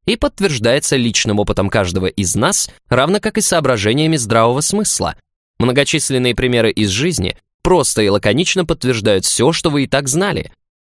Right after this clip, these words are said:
Эти иллюстрации помогут вам оставаться собой и не терять себя во взаимоотношениях. Комментируя эти озарения, мужчины нередко говорят:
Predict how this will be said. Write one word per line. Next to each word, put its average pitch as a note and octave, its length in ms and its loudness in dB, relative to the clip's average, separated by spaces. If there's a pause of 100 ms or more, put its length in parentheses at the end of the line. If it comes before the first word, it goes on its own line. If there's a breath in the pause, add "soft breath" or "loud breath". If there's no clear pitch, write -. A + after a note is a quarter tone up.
Эти G#3 320 0
иллюстрации G3+ 560 -2
помогут F3+ 380 0
вам D3 140 0
оставаться A#2+ 460 0
собой G2+ 540 0 (380 soft breath)
и F3 100 2
не A#3+ 160 -2
терять D3 300 0
себя C#3 380 -2 (100)
во A#2 140 0
взаимоотношениях. G#2 1000 0 (340)
Комментируя F3+ 720 2
эти F3 240 0
озарения, C3+ 680 0
мужчины C3 500 2
нередко D3+ 460 2
говорят: D#3 520 -2